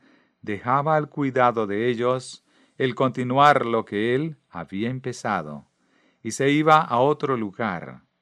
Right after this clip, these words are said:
Sus métodos de trabajo deben ser seguidos hoy por aquellos a quienes él confió su obra. Debemos ir de un lugar a otro,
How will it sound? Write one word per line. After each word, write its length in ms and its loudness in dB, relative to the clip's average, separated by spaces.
Sus 320 -14
métodos 680 -4
de 200 -6
trabajo 760 -4
deben 360 2
ser 280 4
seguidos 580 -2
hoy 320 2
por 180 -6
aquellos 720 -6
a 100 0
quienes 400 -2
él 300 4
confió 840 -2
su 280 -14
obra. 440 -12
Debemos 600 0
ir 400 -2
de 140 -8
un 260 -6
lugar 640 -8
a 100 -8
otro, 500 -10